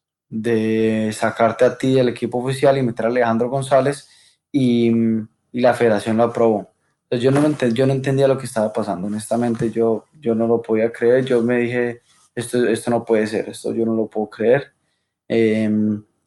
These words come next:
Juan había hablado con Pablo González, Juan ya había hablado, mi entrenador ya había hablado con Pablo González, y Pablo González le había dicho que no se preocupara, que ya estaba todo hecho, eh, simplemente que una circular. Eh,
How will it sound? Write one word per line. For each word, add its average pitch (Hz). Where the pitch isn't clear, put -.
Juan 135
había 139
hablado 139
con 127
Pablo 123
González, 120
Juan 139
ya 135
había 135
hablado, 127
mi 120
entrenador 113
ya 127
había 123
hablado 127
con 113
Pablo 117
González, 131
y -
Pablo 139
González 127
le 127
había 113
dicho 117
que 113
no 113
se 120
preocupara, 135
que 110
ya 107
estaba 117
todo 117
hecho, 143
eh, 113
simplemente 120
que 120
una 117
circular. 120
Eh, 110